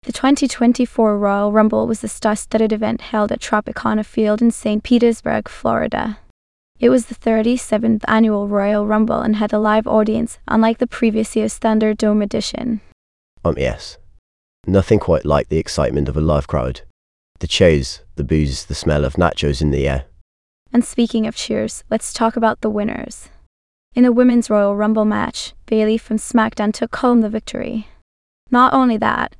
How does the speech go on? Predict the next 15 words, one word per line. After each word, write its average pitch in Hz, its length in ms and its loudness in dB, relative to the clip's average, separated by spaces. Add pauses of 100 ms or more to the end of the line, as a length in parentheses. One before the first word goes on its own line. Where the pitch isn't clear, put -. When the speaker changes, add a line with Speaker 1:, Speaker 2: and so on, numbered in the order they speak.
Speaker 1:
but - 160 -4
she - 180 -2
also 220 300 2
broke 208 260 -2
the 220 100 0
record 208 360 -4
for - 180 -6
the 208 80 -2
longest 214 380 0
time 214 240 -2
spent 226 340 0
in 226 80 4
a 208 80 2
Women's 208 380 0
Rumble, 208 440 -4